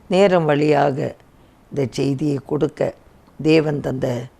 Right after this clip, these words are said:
வாய்ப்புக்காக கர்த்தரை நான் ஸ்தோத்திரிக்கிறேன். நீங்கள்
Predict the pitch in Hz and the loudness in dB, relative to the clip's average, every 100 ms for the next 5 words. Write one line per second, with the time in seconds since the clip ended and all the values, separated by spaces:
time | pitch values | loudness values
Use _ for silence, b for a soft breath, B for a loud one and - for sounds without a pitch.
0 | b b - 156 156 160 135 143 - 139 | b b -4 4 4 4 0 -6 0 2
1 | 135 151 147 - b b _ - 139 - | 2 0 -4 -8 b b _ -4 -4 -2
2 | 139 131 139 131 - 160 160 165 156 135 | -2 -2 -4 -6 -4 2 2 2 -4 -2
3 | 180 185 190 - _ b b b b - | -2 0 -2 -6 _ b b b b -12
4 | 196 135 127 139 | -8 -6 -6 -6